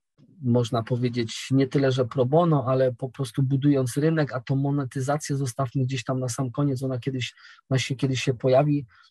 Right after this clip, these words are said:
I tutaj jak gdyby, no, cieszę się z tego powodu, że, że Filip, e, Filip jak gdyby podjął rękawice. W najbliższym czasie, jak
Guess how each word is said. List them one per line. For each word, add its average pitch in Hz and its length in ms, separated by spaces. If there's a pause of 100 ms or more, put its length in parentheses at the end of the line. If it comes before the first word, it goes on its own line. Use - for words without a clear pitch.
I 131 100
tutaj 151 240
jak 139 160
gdyby, 139 220
no, 139 120
cieszę 135 280
się 131 100
z 120 60
tego 131 200
powodu, 135 380
że, 127 260 (380)
że 123 160
Filip, 135 500
e, 123 320
Filip 127 360
jak 127 140
gdyby 127 200
podjął 131 340
rękawice. 127 800 (140)
W - 20
najbliższym 123 400
czasie, 127 300
jak 117 120